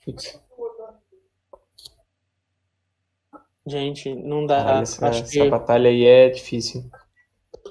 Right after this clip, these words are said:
Speaker 2: Não, os irmãos Nyaban, tipo, o, um deles, o gordão, ainda hipnotizado, foi foda, hein? Tipo, deu um trabalho pro Zoro ali. O Pearl, ele simplesmente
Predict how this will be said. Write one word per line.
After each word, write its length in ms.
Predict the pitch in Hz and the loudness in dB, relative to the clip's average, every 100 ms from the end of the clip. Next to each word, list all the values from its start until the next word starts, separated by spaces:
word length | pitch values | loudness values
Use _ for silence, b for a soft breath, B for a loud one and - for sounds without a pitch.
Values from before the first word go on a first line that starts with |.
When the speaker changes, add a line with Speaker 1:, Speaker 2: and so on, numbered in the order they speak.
| - - - - | -20 -18 -16 0
Speaker 2:
Não, 320 | 240 196 170 | 4 6 8
os 200 | 175 180 | 8 8
irmãos 340 | 190 185 190 | 8 8 6
Nyaban, 680 | 196 190 165 175 196 220 - - | 4 4 4 6 8 6 2 -6
tipo, 480 | - 196 180 156 - | -2 4 4 4 2
o, 680 | 170 170 165 160 151 147 139 _ _ 160 | 4 6 6 4 2 -2 -8 _ _ -4
um 140 | 180 185 | 0 4
deles, 340 | 185 226 175 | 6 6 4
o 40 | |
gordão, 440 | 165 165 160 170 202 | 2 4 4 2 0
ainda 260 | 175 160 | -2 -2
hipnotizado, 800 | 180 180 180 180 185 175 165 185 | -2 -2 -4 -2 2 4 4 2
foi 200 | 208 220 | -2 -4
foda, 420 | - 370 320 190 175 | -4 -2 0 0 -4
hein? 160 | 208 | -6
Tipo, 220 | - - | -8 -8
deu 140 | 151 151 | 0 0
um 40 | |
trabalho 420 | 180 202 233 190 | 0 0 0 -2
pro 100 | 170 | -6
Zoro 300 | 156 151 131 | -4 -2 -2
ali. 340 | 131 127 123 123 _ _ _ _ - | -6 -8 -8 -12 _ _ _ _ -8
O 140 | 143 151 | -6 0
Pearl, 340 | 156 202 220 | 4 4 4
ele 140 | 190 | 2
simplesmente 720 | 190 202 208 190 196 202 196 | 0 -4 -4 -4 -4 -6 -16